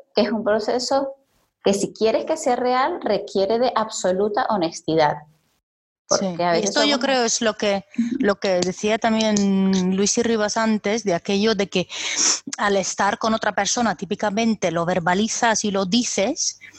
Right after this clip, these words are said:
Speaker 1: Ujú.
Speaker 2: y yo creo que si nos decimos, aún estando solas, eh, "No, no, yo voy a hacer, hoy es el día de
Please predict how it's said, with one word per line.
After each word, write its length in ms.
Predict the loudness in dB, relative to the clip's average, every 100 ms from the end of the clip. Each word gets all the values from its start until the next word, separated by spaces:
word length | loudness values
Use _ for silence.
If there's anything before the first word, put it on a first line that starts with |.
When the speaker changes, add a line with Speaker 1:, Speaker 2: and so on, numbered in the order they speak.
| -6 0
Speaker 1:
Ujú. 380 | 0 2 0 2
Speaker 2:
y 120 | 0
yo 140 | -2
creo 360 | -2 0 2 0
que 280 | -2 -4 -8 -20 -20 -20 _ _ -8 -8 -14 _ -2
si 500 | 2 2 2 0 -6 -20 _ _ 0
nos 280 | 0 2
decimos, 500 | -2 0 2 2 0
aún 200 | 0 0 0
estando 520 | 0 0 2 2 0
solas, 520 | 0 0 0 -4 -10 -18 _ -16 _ _ -8 -8 -8 -4
eh, 360 | 0 2 2 2
"No, 120 | 2
no, 140 | 2 0
yo 120 | 0
voy 160 | 2 0
a 60 |
hacer, 240 | 0 0 2
hoy 200 | 2 0
es 120 | 0
el 140 | -2
día 280 | 0 2 2
de 380 | 2 0 0